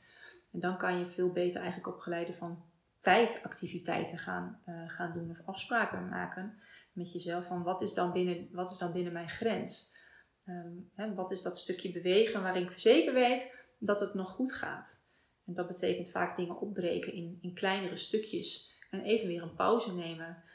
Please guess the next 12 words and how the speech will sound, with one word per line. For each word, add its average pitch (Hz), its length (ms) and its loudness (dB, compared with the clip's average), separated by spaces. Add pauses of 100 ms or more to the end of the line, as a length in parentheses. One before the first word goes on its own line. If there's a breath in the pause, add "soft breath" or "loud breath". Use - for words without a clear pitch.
(120)
en 185 120 -4
dan 180 140 -2
maar 180 140 -4
even 175 260 -2
gewoon 170 500 -8
even 170 300 -2
niks - 240 -2
doen 175 200 -2
en 170 80 -6
even 175 300 -6
wachten. - 320 -8
Nou, 202 180 -4